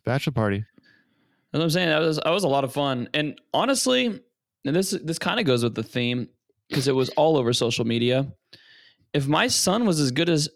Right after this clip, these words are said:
Speaker 2: Charlie Woods,
Speaker 1: Mm.
Speaker 2: I would be bringing him out to the golf course
Speaker 1: <laughs>
Speaker 2: because he would be helping me stay
Speaker 1: <laughs>
Speaker 2: relatively competitive on the golf course.
Speaker 1: On the fairway. <laughs>
Speaker 2: Did you see some of his shots?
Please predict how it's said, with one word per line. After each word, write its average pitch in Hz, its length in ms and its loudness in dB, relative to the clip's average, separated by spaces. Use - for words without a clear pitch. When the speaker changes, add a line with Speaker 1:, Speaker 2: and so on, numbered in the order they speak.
Speaker 2:
Charlie 151 320 2
Woods, 139 480 0
Speaker 1:
Mm. 147 380 4
Speaker 2:
I - 20 0
would 240 140 2
be 226 100 0
bringing 220 260 2
him 208 80 0
out 214 140 0
to 214 60 -2
the 202 80 0
golf 254 200 0
course 147 380 2
Speaker 1:
<laughs> - 120 -14
Speaker 2:
because 160 320 2
he 208 180 0
would 226 140 2
be 147 80 2
helping 170 340 2
me 160 440 2
stay 175 680 2
Speaker 1:
<laughs> - 560 -18
Speaker 2:
relatively 165 720 4
competitive 143 680 4
on 117 140 0
the 120 60 2
golf 110 200 0
course. 95 380 0
Speaker 1:
On 165 240 6
the 185 100 4
fairway. 143 640 2
<laughs> - 1700 -6
Speaker 2:
Did 156 140 -2
you 240 80 2
see 262 180 2
some 254 160 2
of 202 140 2
his 233 120 2
shots? - 540 0